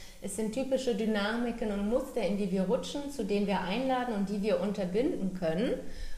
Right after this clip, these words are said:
Und dann sprachlich, wertschätzend, liebevoll, dankbar und respektvoll da rauskommen können und was Tiefergehendes aufbauen können, dann ist das genau das, wo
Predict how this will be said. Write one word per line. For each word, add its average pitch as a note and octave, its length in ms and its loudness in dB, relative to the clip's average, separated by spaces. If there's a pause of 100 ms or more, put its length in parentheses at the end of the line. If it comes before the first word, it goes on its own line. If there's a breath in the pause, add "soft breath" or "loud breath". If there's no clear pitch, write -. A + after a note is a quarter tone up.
(140 loud breath)
Und F#3 160 -2
dann G#3 200 2
sprachlich, G3+ 760 -2
wertschätzend, G3+ 640 -2
liebevoll, G#3+ 560 -2
dankbar F3+ 800 0
und F3 160 4
respektvoll F3+ 840 -2 (480 loud breath)
da F3 140 0
rauskommen G3+ 540 2
können G3 220 -2
und E3+ 140 -2
was F3 280 -4
Tiefergehendes F#3 1000 -2 (120)
aufbauen F3 580 -2
können, F#3+ 300 -2 (240 loud breath)
dann G#3 120 0
ist F#3 200 -2
das A3 200 0
genau F3+ 360 -2
das, - 440 -2 (380 loud breath)
wo A#3+ 480 2